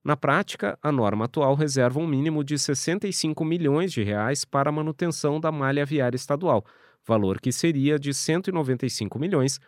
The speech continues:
caso a proposta já estivesse em vigor.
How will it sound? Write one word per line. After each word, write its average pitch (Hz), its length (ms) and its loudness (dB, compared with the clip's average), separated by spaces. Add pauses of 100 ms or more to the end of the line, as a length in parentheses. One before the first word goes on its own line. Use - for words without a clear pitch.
(260)
caso 143 320 2
a 147 40 -2
proposta 117 600 -2
já 104 180 -2
estivesse 98 480 -4
em 101 60 -2
vigor. 92 360 -6